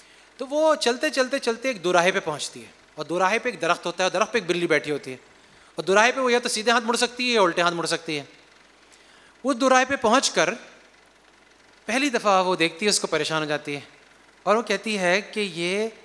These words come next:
मैं सीधे हाथ मुड़ूं या ये उल्टे हाथ, बाएं हाथ वाला रास्ता लूं।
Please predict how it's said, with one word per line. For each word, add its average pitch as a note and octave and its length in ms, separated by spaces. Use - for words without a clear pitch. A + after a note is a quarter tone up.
मैं G3 80
सीधे F3+ 340
हाथ G#3 180
मुड़ूं G#3 340
या G3 520
ये F3+ 80
उल्टे A3 280
हाथ, F#3+ 180
बाएं G#3+ 160
हाथ G3+ 160
वाला F3+ 140
रास्ता D3+ 240
लूं। B2 140